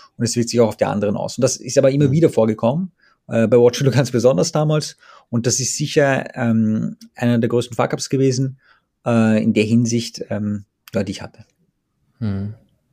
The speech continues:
Speaker 2: Ja, das ist dann mal interessant. Und ich glaube, dass dann, dass das gar nicht so selten vorkommt, um ehrlich zu sein. Also das kriegt man ja immer mal wieder zu hören. Und, ähm, und das,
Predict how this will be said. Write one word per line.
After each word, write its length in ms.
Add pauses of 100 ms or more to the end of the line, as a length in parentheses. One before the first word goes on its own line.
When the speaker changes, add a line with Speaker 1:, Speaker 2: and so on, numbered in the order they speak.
(1300)
Speaker 2:
Ja, 180
das 160
ist 120
dann 100
mal 200
interessant. 560
Und 80
ich 100
glaube, 260
dass 140
dann, 160 (400)
dass 120
das 160
gar 140
nicht 120
so 220
selten 360
vorkommt, 520
um 100
ehrlich 280
zu 120
sein. 220
Also 220
das 160
kriegt 240
man 100
ja 100
immer 220
mal 220
wieder 200
zu 200
hören. 320 (600)
Und, 480
ähm, 600 (480)
und 120
das, 320